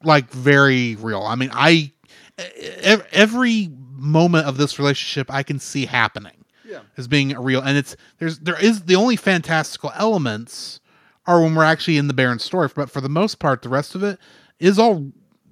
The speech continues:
Speaker 1: and you almost could do that live action and there be no change, other than it may not be as pretty, in my opinion. Uh, <laughs> but
Speaker 2: Got it.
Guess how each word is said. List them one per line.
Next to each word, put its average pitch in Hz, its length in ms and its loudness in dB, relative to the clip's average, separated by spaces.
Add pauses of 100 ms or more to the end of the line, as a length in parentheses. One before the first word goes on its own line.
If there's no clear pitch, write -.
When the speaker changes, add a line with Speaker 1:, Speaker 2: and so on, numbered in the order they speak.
(120)
Speaker 1:
and 175 120 -2
you 170 260 0
almost 214 300 0
could 147 160 -10
do 175 180 -2
that 160 200 4
live 139 260 -2
action 139 440 -6
and 123 220 -8
there 117 80 -6
be 120 180 -6
no 117 320 -6
change, 107 540 -8
other 113 220 -10
than 110 200 -6
it 110 120 -16
may 113 220 -12
not 110 200 -14
be 107 140 -14
as 101 100 -14
pretty, 131 400 -10 (340)
in 120 120 -10
my 120 140 2
opinion. 110 460 -6 (380)
Uh, 135 400 0 (120)
<laughs> - 120 -20
but 147 320 -2
Speaker 2:
Got 123 140 -16
it. - 20 -20